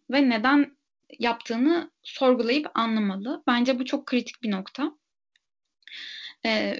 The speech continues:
ürün ve şirket, e, aslında hedeflerimizi, O K R'larımızı, e, ortak bir paydada paylaşmalı. Yani bunların bilincinde olmalı ve ne yöne gidiyoruz, e, bilincinde, e, olan biri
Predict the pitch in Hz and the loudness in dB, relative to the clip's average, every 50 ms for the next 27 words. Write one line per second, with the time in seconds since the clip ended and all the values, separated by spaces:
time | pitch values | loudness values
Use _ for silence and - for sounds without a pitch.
0 | - _ _ - 262 262 254 294 339 349 339 320 320 330 - - 311 294 294 - | -10 _ _ -2 0 0 2 2 2 4 4 2 4 2 2 2 2 2 0 2
1 | - 311 302 302 - - - - - 214 - - 220 - - 240 240 240 240 214 | 0 0 0 0 -4 -14 -8 -2 0 0 0 0 -2 -4 -2 0 2 2 2 2
2 | 226 233 233 - 226 220 208 214 208 208 202 196 196 196 196 196 - - - 240 | 0 -2 -2 0 0 2 2 2 2 2 0 0 -2 -2 0 0 0 2 2 2
3 | 226 - - 226 226 214 220 226 220 226 226 226 220 226 247 226 233 254 254 254 | 2 0 0 0 2 2 2 2 2 2 0 0 -2 -6 -8 -2 2 4 4 4
4 | 240 - 220 208 208 208 208 202 - - 240 240 233 - 269 262 - 277 254 254 | 4 2 0 -2 0 0 0 0 2 2 2 2 2 0 -4 -2 -2 -6 -6 0
5 | - 240 226 214 233 220 247 247 - 208 202 185 196 - - - - - - - | 2 2 2 2 2 0 0 0 0 -4 -4 -2 -4 -6 -8 -8 -10 -8 -8 -6
6 | - - 226 220 226 208 208 208 214 226 240 233 233 254 262 247 233 214 233 233 | -4 -4 -2 0 0 0 -2 -2 -2 -2 -2 0 2 2 2 2 2 0 -2 -2
7 | 226 214 220 226 220 233 233 220 214 208 208 214 240 254 269 269 254 247 254 254 | -2 -2 -2 -2 0 2 2 2 0 0 0 0 0 2 4 6 6 8 8 8
8 | 254 247 247 220 220 202 214 247 254 247 220 214 202 - - _ _ _ - 208 | 8 6 6 6 2 0 4 6 6 6 6 2 -4 -8 -18 _ _ _ -6 -4
9 | 196 190 196 196 196 196 196 190 202 202 _ _ _ - - 240 226 226 220 202 | -4 -4 -6 -8 -8 -8 -10 -10 -12 -14 _ _ _ 0 2 2 2 2 0 2
10 | 208 220 208 208 208 208 208 _ - 202 196 196 196 - 208 202 190 190 190 190 | 0 2 2 2 0 0 -2 _ -2 -2 -2 -2 0 0 0 0 0 -2 -2 -4
11 | 196 196 196 202 | -4 -4 -6 -6